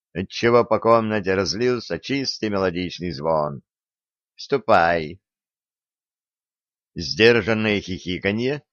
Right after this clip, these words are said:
заставило Олега приподнять голову, и он увидел, что у ручья стоят три девушки.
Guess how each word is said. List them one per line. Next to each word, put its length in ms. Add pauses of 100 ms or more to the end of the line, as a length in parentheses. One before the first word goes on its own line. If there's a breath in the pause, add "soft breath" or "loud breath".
(300)
заставило 600
Олега 320
приподнять 760
голову, 560 (520)
и 100
он 160
увидел, 360
что 280
у 60
ручья 380
стоят 400
три 200
девушки. 720